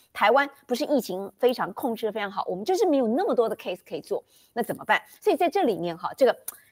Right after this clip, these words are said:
这个拉锯之间，我们希望这个二期的临床实验哈，这个我们国内的这个疫苗业者多多加油。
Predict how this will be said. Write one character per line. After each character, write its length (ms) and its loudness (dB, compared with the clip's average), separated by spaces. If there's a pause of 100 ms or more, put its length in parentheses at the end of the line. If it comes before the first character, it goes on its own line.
(140)
这 80 -2
个 80 6
拉 220 2
锯 160 -2
之 160 -4
间， 200 -4
我 60 -4
们 80 -10
希 100 -2
望 140 2
这 100 -4
个 220 2 (200)
二 140 2
期 200 -4
的 120 0
临 180 -4
床 280 -8
实 220 -8
验 260 -2
哈， 180 -4 (220)
这 100 0
个 60 0
我 100 0
们 120 -6
国 180 0
内 160 0
的 220 -2 (120)
这 100 -2
个 120 -6
疫 100 0
苗 200 -4
业 120 -2
者 140 -8
多 160 -4
多 240 0
加 300 -2
油。 260 -2